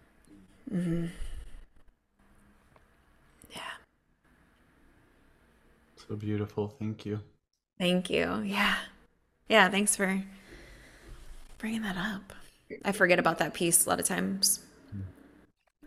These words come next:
Speaker 1: but it comes up. Yeah.
Speaker 2: We like to leave a space for our guests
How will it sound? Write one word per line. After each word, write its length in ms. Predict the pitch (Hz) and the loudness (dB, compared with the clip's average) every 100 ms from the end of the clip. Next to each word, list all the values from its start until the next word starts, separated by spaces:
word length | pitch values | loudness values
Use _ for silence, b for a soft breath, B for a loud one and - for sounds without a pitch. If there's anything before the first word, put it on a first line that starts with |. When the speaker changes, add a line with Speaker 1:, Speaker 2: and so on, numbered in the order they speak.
| - - | -10 -2
Speaker 1:
but 100 | 165 | -2
it 100 | 165 | -2
comes 260 | 180 160 170 | -2 0 4
up. 280 | 165 - - - - B B B B B - - | 2 2 -16 -20 -20 B B B B B -20 -12
Yeah. 240 | - 170 180 - - - _ _ _ _ _ - - _ _ _ _ - - _ _ b b | -6 -4 -4 -10 -20 -20 _ _ _ _ _ -20 -20 _ _ _ _ -20 -20 _ _ b b
Speaker 2:
We 100 | 110 | 6
like 220 | 110 117 - | 8 8 8
to 100 | 120 | 4
leave 680 | 113 117 117 117 113 113 110 - _ _ _ _ _ _ _ _ _ _ _ _ _ _ | 6 8 8 8 6 4 -2 -12 _ _ _ _ _ _ _ _ _ _ _ _ _ _
a 80 | 104 | 2
space 580 | - - - 107 104 - | 4 4 6 6 8 4
for 480 | - 98 95 90 - | 2 6 6 6 2
our 200 | 87 87 | 2 2
guests 500 | 85 92 90 - | 2 4 4 2